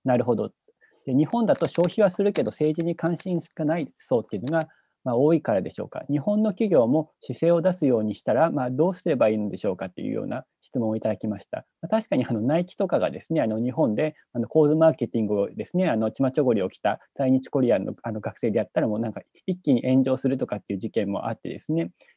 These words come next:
ぱり日本人は全くこういう、日本企業はですね、あの、日本の消費者も慣れてないってところがあると思うんですけれども、まあ、どういうふうにしてら-、いったらこういうですね、あの、マーケティングに、まあ、あの、もう少し、あの、慣れていくことができるのかと。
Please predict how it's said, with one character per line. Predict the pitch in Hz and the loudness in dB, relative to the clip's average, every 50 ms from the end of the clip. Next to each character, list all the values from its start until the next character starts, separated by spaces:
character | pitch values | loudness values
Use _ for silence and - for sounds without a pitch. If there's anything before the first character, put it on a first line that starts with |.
| _ - | _ -4
ぱ | - 170 | 0 2
り | 147 | 2
日 | 156 | 2
本 | 156 - 226 226 | 2 0 0 -2
人 | 214 233 220 151 123 | 0 0 0 0 0
は | 117 120 123 | 0 -2 -2
全 | - 170 | -4 -4
く | 175 - | -6 -4
こ | - 196 | -2 -2
う | 190 190 | 0 2
い | 190 185 185 185 180 | 2 0 0 0 -2
う、 | 180 180 _ _ _ _ _ _ _ _ _ _ _ _ _ - | -4 -6 _ _ _ _ _ _ _ _ _ _ _ _ _ -4
日 | 160 156 143 | -2 -2 0
本 | 196 190 | 0 -2
企 | 180 202 190 - | -2 -2 -2 -2
業 | 107 | -2
は | - | -4
で | - - | -4 -6
す | - - | -6 -4
ね、 | 180 190 202 208 - _ _ _ _ | -2 -2 -2 -4 -10 _ _ _ _
あ | - | -8
の、 | 120 117 120 | -8 -6 -6
日 | 143 156 139 | -4 -2 -2
本 | 135 156 165 156 | 0 0 0 0
の | 147 | 0
消 | - 170 160 | 0 0 -2
費 | 143 - | 0 -2
者 | - 101 | -4 -4
も | 98 101 | -2 0
慣 | 127 156 180 | 0 2 2
れ | 165 | 2
て | - - | 2 2
な | 123 151 160 | 2 2 2
い | 156 | 2
っ | |
て | 156 - | 0 -4
と | - 113 | -8 -4
こ | 120 107 | -4 -2
ろ | 104 | -2
が | 101 113 | 0 0
あ | 110 | -2
る | 107 92 | -2 -2
と | - | -4
思 | 101 101 104 | -6 -4 -4
う | |
ん | 101 104 | -6 -8
で | 104 | -8
す | - | -10
け | - - 110 | -8 -4 -4
れ | 110 | -2
ど | 113 139 | -2 -2
も、 | 156 160 151 - _ _ _ - | -2 -2 -4 -6 _ _ _ -10
ま | 147 | -6
あ、 | 131 | -4
ど | 156 196 | -2 0
う | 233 | 0
い | 247 | 0
う | 226 | 0
ふ | - - | -2 -2
う | 175 | -2
に | 143 120 - | -2 -2 -2
し | - | -4
て | - 120 | -4 -2
ら-、 | 113 110 - - _ | -2 -2 -4 -4 _
い | - 131 | -8 -8
っ | - - | -6 -2
た | - 120 | -2 0
ら | 98 101 - _ _ _ - | 0 -2 -4 _ _ _ -8
こ | - 131 120 | -4 -2 0
う | 117 | 0
い | 113 | 0
う | 110 | 0
で | 107 - - | -2 -4 -8
す | - 160 | -6 -4
ね、 | 156 160 165 165 _ _ _ _ _ | -4 -4 -4 -6 _ _ _ _ _
あ | - 123 | -8 -6
の、 | 120 - | -2 0
マ | 131 131 | 0 0
ー | 123 | 0
ケ | - 123 113 | -2 -4 -6
テ | - 123 | -4 -2
ィ | |
ン | 117 113 | -2 0
グ | 113 113 113 113 117 139 | 0 0 0 0 -2 -2
に、 | 180 196 185 | -2 -2 0
ま | 170 117 | 0 0
あ、 | 107 | 0
あ | 104 | -2
の、 | 101 101 107 - - _ _ _ _ _ - | -2 -4 -4 -6 -10 _ _ _ _ _ -2
も | 143 131 | -2 -2
う | |
少 | - - | 0 -2
し、 | 135 - - 104 101 - - | -4 -2 -4 -4 -4 -4 -6
あ | 107 | -6
の、 | 107 120 - _ - 127 | -8 -8 -10 _ -6 0
慣 | 156 151 | 2 2
れ | 143 131 | 2 2
て | - 110 | 2 -2
い | 101 | -4
く | - | -4
こ | - - | -6 -6
と | 101 90 | -4 -4
が | 92 | -2
で | 104 107 | -4 -2
き | - 131 | 0 0
る | 110 101 | 0 0
の | - - | -2 -6
か | - - - | -10 -16 -20
と。 | - - | -20 -20